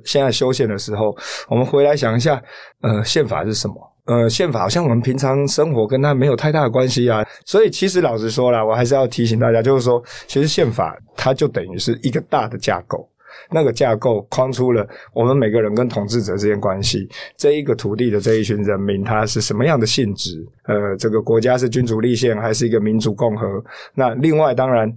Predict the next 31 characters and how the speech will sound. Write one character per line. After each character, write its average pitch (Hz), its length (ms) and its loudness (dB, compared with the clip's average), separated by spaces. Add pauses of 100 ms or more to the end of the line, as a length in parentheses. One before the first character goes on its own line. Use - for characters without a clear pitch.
牵 - 240 0
涉 143 140 0
到 127 120 2
中 127 160 -2
华 123 140 0
民 117 100 2
国 117 120 4
宪 135 160 2
法， 95 160 -4
就 117 100 2
是 120 160 0 (260)
它 196 240 2
是 180 200 0
当 123 260 -2
初 123 240 0
在 117 320 0 (420)
这 127 140 -2
个 104 400 -2
中 123 180 -2
国 110 120 0
大 117 180 0
陆 107 260 2
在 120 160 2
一 120 120 0
九 107 120 -2
四 120 160 -2
七 120 160 0
年 110 240 0
的 110 140 0
时 - 160 0
候 117 260 0